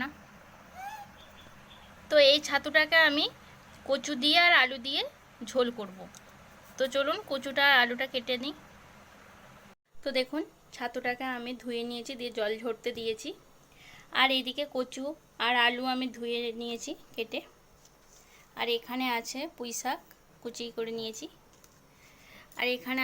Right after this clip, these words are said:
আছে গোলমরিচ আর এলাচ বাটা। আর এদিকে আছে পেঁয়াজ, রসুন, আদা বাটা। আর এখানে আছে একটা বড় সাইজের পেঁয়াজ কুচি, আর এখানে টমেটো কুচি, আর অন্যান্য সব কিছু তো আছেই।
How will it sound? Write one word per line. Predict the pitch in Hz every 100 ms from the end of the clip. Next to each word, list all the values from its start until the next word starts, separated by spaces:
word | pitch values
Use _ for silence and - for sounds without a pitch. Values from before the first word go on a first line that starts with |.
| 240
আছে | 247
গোলমরিচ | 254 247 240 240 240 247 -
আর | 240 240 269 - - -
এলাচ | 226 233 233 233
বাটা। | 233 220 233 311 - _ _ - _ - - - - -
আর | - 233
এদিকে | 240 240 247 247
আছে | 226 - 262 262
পেঁয়াজ, | 247 240 233 240
রসুন, | 233 233 247 247
আদা | 247 208 208 220
বাটা। | 214 208 262 - - _ _ - - - - - - -
আর | 233 233
এখানে | 247 254 247
আছে | - 262
একটা | 247 - 269 330 - 233
বড় | 226 226
সাইজের | 240 233 240 254
পেঁয়াজ | 233 226 226 -
কুচি, | 233 - 370 - _ - - -
আর | 220
এখানে | 226 269
টমেটো | 262 214 202
কুচি, | 202 202 - -
আর | 311 277
অন্যান্য | 262 247 254 262
সব | 233 233
কিছু | 247 240
তো |
আছেই। | 208 190 214